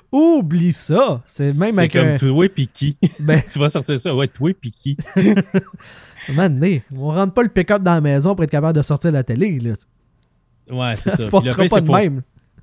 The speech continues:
Speaker 2: le pire, c'est faut faire super attention avec les télés à tube, hein, parce que tu peux te mettre les mains là-dessus puis crever, zapper d'un coup, là.
Speaker 1: Ah ouais ?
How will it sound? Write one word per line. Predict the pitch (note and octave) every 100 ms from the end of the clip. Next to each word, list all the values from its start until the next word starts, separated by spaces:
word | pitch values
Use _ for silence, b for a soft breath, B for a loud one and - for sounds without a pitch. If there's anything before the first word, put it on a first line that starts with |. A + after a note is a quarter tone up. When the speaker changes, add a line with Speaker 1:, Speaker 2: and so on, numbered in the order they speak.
| -
Speaker 2:
le | C#3
pire, | C3 F#3+
c'est | F#3+
faut | C3+ B2
faire | D3 D3
super | - - C#3
attention | B2+ B2 A2+ D3
avec | D3
les | A#2+
télés | A#2 A#2
à | A2
tube, | - C#3+ A2
hein, | A2+
parce | A2+
que | -
tu |
peux | - A2+
te | C#3+
mettre | -
les | A#2+
mains | A#2+ B2+
là-dessus | A2 - C#3
puis | - G2+ _
crever, | - B2 A2 B2+ B2+
zapper | A2 G#2+ A#2 G#2+ C3+ B2+
d'un | A2+ G2+
coup, | - C3+
là. | B2
Speaker 1:
Ah | A3 F3
ouais ? | E3